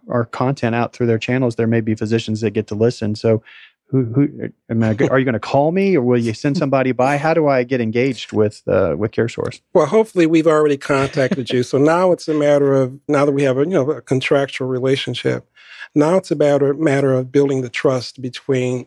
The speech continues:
Speaker 2: an insurance company, which, which we are. Um, uh, we just like to think of ourselves as providing more than just, uh, just, uh, insurance. So now it's a matter of us building trust with the physicians in Georgia. They don't know us. Um, so,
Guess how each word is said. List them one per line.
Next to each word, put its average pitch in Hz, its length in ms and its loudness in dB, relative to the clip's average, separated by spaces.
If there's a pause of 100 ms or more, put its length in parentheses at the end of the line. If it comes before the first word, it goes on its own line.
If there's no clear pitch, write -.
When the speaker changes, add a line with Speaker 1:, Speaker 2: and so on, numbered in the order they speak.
(160)
Speaker 2:
an 147 160 2
insurance 143 500 0
company, 135 400 -4
which, 127 360 -6
which 151 280 -4
we 160 140 4
are. 123 320 0 (120)
Um, 120 400 -4 (140)
uh, 127 320 -2
we 127 160 0
just 131 220 0
like 131 140 -2
to 127 80 -14
think 131 180 -4
of 127 100 -10
ourselves 123 520 -2
as 123 140 -4
providing 127 440 0
more 127 160 2
than 120 140 -4
just, 123 340 -2
uh, 117 300 -4
just, - 280 -6
uh, 120 140 -6
insurance. 120 640 -4 (500)
So - 140 0
now 180 200 4
it's 202 140 -2
a 180 60 2
matter 151 280 4
of 135 120 0
us 135 180 0
building 131 320 0
trust - 380 -2
with 123 180 -2
the 120 160 -2
physicians 120 540 -6
in 123 100 -2
Georgia. 120 440 0 (100)
They 180 100 4
don't 165 240 2
know 165 200 4
us. - 300 -12 (520)
Um, 127 340 -2
so, 131 460 0